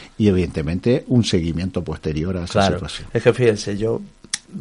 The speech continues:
Speaker 2: para mí este tema es importante y si lo integro dentro de educar en familia es precisamente porque es un problema educativo, es
Speaker 1: Mm.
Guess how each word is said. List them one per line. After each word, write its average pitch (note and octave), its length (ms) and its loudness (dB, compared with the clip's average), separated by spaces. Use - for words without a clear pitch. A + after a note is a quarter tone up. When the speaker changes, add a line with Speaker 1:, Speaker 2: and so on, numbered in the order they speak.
Speaker 2:
para G#2+ 220 0
mí A#2+ 160 0
este C#3 180 2
tema C3 240 2
es B2+ 60 2
importante B2+ 640 0
y A#2 100 0
si G#2 140 -4
lo G#2+ 100 4
integro B2+ 400 4
dentro B2+ 400 2
de A2 480 4
educar G#2+ 300 2
en A#2 80 -2
familia A#2+ 340 -2
es B2+ 60 -6
precisamente A#2+ 420 0
porque C3 240 -2
es A#2 60 2
un C3+ 100 -2
problema C3 400 0
educativo, G#2 640 -2
es G#2 80 -2
Speaker 1:
Mm. - 20 0